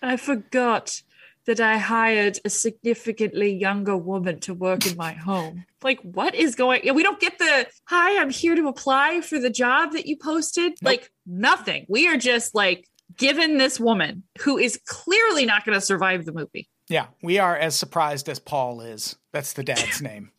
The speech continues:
Speaker 2: by the way.
Speaker 1: Although Paul is probably more struck by this young woman than maybe you were.
Speaker 2: Uh, what do you mean?
Speaker 1: <laughs> No, nothing.
Speaker 2: Mm.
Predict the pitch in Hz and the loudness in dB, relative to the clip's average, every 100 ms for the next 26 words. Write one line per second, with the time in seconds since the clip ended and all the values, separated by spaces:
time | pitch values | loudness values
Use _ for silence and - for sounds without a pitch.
0 | - - 110 104 98 - - - - _ | -14 -12 -10 -10 -8 -6 -6 -8 -14 _
1 | 247 247 254 240 - 359 381 302 233 - | 0 2 2 0 0 4 6 4 2 0
2 | 233 208 - 311 320 311 269 262 233 220 | 0 -2 -2 0 0 0 0 0 2 0
3 | - - - 269 - - 202 190 196 214 | 2 0 2 0 0 0 0 0 0 0
4 | 190 180 180 185 185 180 190 196 202 208 | -2 -2 -2 -2 -2 0 0 0 0 0
5 | 247 339 403 370 _ _ _ _ - 190 | 2 2 2 0 _ _ _ _ 0 4
6 | 185 180 175 - _ _ _ - - - | 4 4 2 -2 _ _ _ -20 -12 -8
7 | - - _ _ - 185 151 143 170 135 | -8 -10 _ _ -4 -2 -2 -2 -2 -4
8 | - _ 381 381 339 370 - 415 480 453 | -8 _ -6 0 0 0 0 4 6 6
9 | 415 339 339 320 247 262 277 302 - 208 | 4 4 2 2 2 2 0 -2 -2 2
10 | 214 269 214 170 147 | 2 2 2 0 -4